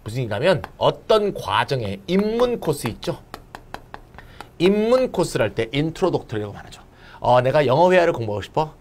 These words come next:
영어 회화 정말 못해. 그럼 학원에서 영어 테스트 보면 영어 못하니까 뭐 인트로덕터리 코스에다 배정하게 되겠죠. 예, 입문, 초급자, 초급자 코스. 자, 좀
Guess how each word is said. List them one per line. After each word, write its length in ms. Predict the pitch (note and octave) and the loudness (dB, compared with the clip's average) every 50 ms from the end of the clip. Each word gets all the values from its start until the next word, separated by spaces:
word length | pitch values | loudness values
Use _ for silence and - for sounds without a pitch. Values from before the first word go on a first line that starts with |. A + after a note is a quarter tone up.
| - - | -10 -8
영어 180 | G#2 A2+ B2+ C#3 | -6 -4 -4 -4
회화 120 | C3+ B2+ C3 - | -4 -4 -6 -10
정말 380 | - - F#3 A#3+ C#4 D4+ C#4 | -10 -8 -4 0 2 2 4
못해. 340 | F#3+ C3+ A2+ - - F2+ - - - - | 4 2 0 -4 -6 -10 -12 -12 -20 -12
그럼 140 | - - C#3 | -8 -6 -6
학원에서 440 | - G#3 F#3+ G3 F3 D3 D3 D#3 D3 | -4 -2 -2 0 0 0 0 0 0
영어 160 | B2 A2+ C3 | 0 0 -2
테스트 360 | C3 - - D3+ - - C3 | -4 -6 -12 -16 -12 -12 -10
보면 280 | - A2 A2+ C#3 C3+ B2+ - | -8 -6 -6 -6 -6 -6 -6
영어 120 | A2 A#2 | -6 -4
못하니까 360 | B2+ A#2+ G2 - G#2 G#2+ C3 | -4 -6 -6 -10 -10 -8 -8
뭐 160 | A2+ F#2+ F2+ - - | -8 -8 -10 -10 -6
인트로덕터리 800 | D3 D#3 E3+ E3 - G3+ G3+ F3 E3 C#3+ - - C#3+ C#3 C#3 C#3 | -4 -4 -4 -2 -2 -2 0 0 0 -4 -2 -4 -2 -2 -2 -4
코스에다 580 | - - C3+ A#2+ - - - G2 F#2 A2+ C3 - - - | -4 -4 -4 -4 -4 -8 -12 -12 -10 -12 -12 -14 -16 -14
배정하게 420 | - - - G2+ G2 F#2+ - - - | -12 -12 -12 -12 -16 -18 -20 -20 -20
되겠죠. 340 | - - - - - - - _ - - - _ - | -20 -20 -20 -20 -20 -20 -20 _ -20 -20 -20 _ -10
예, 200 | G2+ A2 F#2+ - - - - _ - - - - - | -10 -10 -10 -10 -14 -20 -20 _ -20 -20 -10 -4 0
입문, 400 | E3 E3 E3+ D#3+ C#3+ A2 F#2 - - - - | 0 0 2 0 0 -2 -2 -6 -16 -16 -12
초급자, 580 | - - C#3+ - G#3+ - - - - - - - - - - - _ _ - _ - | -12 -8 -2 -2 -2 -2 -4 -8 -8 -8 -8 -10 -20 -20 -20 -20 _ _ -20 _ -12
초급자 400 | - - A3+ A#3+ A#3+ - C#3 - | -8 -4 -4 -4 -4 -4 -8 -8
코스. 340 | - - - - - - - - - - - - - - - - - | -8 -12 -14 -14 -14 -16 -16 -20 -20 -20 -20 -20 -20 -20 -18 -10 -4
자, 100 | - G#3 | -4 0
좀 300 | G3 C4+ C4+ C4+ A#3+ | 4 4 4 4 2